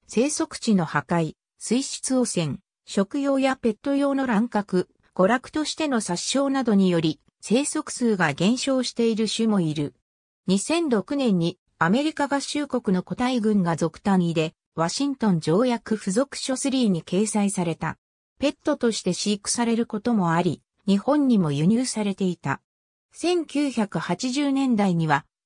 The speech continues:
種が特定されず、グレーマップタートルや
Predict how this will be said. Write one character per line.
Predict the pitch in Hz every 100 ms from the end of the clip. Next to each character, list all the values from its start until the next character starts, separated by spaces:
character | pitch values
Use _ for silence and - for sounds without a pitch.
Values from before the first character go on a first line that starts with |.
| -
種 | - 302
が | 262 -
特 | 170 -
定 | 240 233
さ | 220
れ | 202
ず、 | 180 160 - _ _
グ | -
レ | 254 285
ー |
マ | 277 277
ッ | -
プ | -
タ | 262 247
ー |
ト | 220 185
ル | 175
や | 165